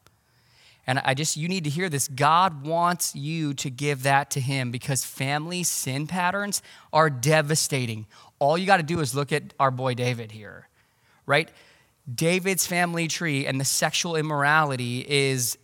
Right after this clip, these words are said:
is a pretty huge example. So, do you know who David's married to while he's, uh, abandoning his wife and staring at Bathsheba while she's bathing?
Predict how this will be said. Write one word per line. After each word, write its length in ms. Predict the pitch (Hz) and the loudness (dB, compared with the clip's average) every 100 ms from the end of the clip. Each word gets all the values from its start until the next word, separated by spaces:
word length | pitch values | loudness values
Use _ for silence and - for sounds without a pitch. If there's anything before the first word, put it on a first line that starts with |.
| - | 0
is 220 | 139 139 | 0 0
a 60 | |
pretty 340 | 135 - 175 170 | -4 -6 -6 -4
huge 240 | 156 160 | -4 -4
example. 500 | 135 120 147 147 131 | -4 0 2 2 0
So, 320 | 120 175 143 - - - - - | -2 2 2 0 -14 -20 -16 -4
do 120 | 143 | -2
you 60 | |
know 160 | 196 220 | 2 2
who 180 | 214 202 139 135 _ - | 2 0 -4 -10 _ -2
David's 520 | 143 151 156 170 127 | 2 2 0 -2 0
married 600 | 131 127 127 147 165 160 | 0 0 -2 -2 -4 -6
to 440 | 175 165 170 208 202 _ _ _ _ _ _ _ _ _ _ _ _ _ _ _ - | -6 -4 -4 -6 -10 _ _ _ _ _ _ _ _ _ _ _ _ _ _ _ -2
while 260 | 139 147 | 6 6
he's, 340 | 151 160 147 - _ _ _ | 6 2 0 -2 _ _ _
uh, 220 | 139 135 127 | 4 6 4
abandoning 880 | 143 123 113 143 135 147 165 170 175 | 0 -2 -4 -2 0 0 -2 -2 -2
his 260 | 180 185 147 | 0 -2 -2
wife 640 | 123 117 131 208 - - _ _ _ _ _ _ _ _ _ _ | -2 -2 -2 -6 -10 -20 _ _ _ _ _ _ _ _ _ _
and 160 | 139 | 0
staring 560 | 131 - - 143 147 147 | 0 -2 0 4 4 2
at 140 | 143 | -2
Bathsheba 600 | 135 139 127 - 131 135 | 2 2 4 -2 -2 0
while 200 | 143 127 | 0 0
she's 260 | 131 - 120 | -2 -4 -4
bathing? 560 | 120 113 117 143 180 | -2 -4 -4 -6 -8